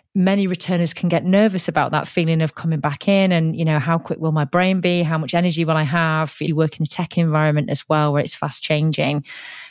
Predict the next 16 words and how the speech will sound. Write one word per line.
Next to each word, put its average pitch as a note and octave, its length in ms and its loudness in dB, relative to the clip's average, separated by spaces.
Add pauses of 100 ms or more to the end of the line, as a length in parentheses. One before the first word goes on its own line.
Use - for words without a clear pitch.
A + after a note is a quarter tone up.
(160)
How A3+ 180 4
long A#3+ 200 4
would A3+ 140 2
you G#3+ 80 -2
say G3+ 260 -2
it - 100 -8
took - 280 -10
you D#3 140 -2
to - 140 -10
get - 340 -2
back - 240 -4
up - 140 -8
to - 80 -10
speed, C#3+ 480 -2 (360)
um, C#3+ 220 2
professionally? C3+ 680 -2